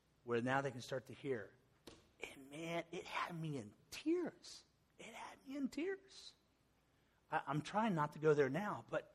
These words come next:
a husband being able to speak to his wife for the first time,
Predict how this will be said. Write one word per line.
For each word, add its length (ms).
a 80
husband 800
being 140
able 220
to 80
speak 260
to 100
his 160
wife 200
for 120
the 60
first 320
time, 260